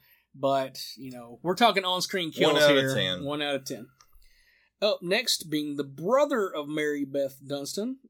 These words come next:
Speaker 1: played by Joshua Leonard. Uh,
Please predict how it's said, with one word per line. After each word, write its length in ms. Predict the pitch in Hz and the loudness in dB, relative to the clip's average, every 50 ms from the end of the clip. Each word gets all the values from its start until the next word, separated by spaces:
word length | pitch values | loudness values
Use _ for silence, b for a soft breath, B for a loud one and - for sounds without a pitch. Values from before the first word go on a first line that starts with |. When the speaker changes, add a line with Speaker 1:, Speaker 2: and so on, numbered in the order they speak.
| _ - | _ -18
Speaker 1:
played 260 | - - 160 151 143 139 | -8 -4 -4 -2 0 0
by 200 | 139 135 131 127 | -2 -2 -2 -4
Joshua 800 | 123 - - 151 151 160 160 - - 160 147 143 143 143 143 139 | -8 -6 -4 -2 -2 -2 -4 -6 -6 -6 -6 -6 -4 -4 -6 -6
Leonard. 640 | 131 131 139 143 143 139 135 135 135 143 175 208 208 b b b b b b b - | -8 -8 -8 -6 -6 -6 -6 -6 -6 -6 -6 -8 -12 b b b b b b b -14
Uh, 400 | - 131 131 127 127 127 123 139 | -12 -12 -10 -10 -12 -14 -14 -16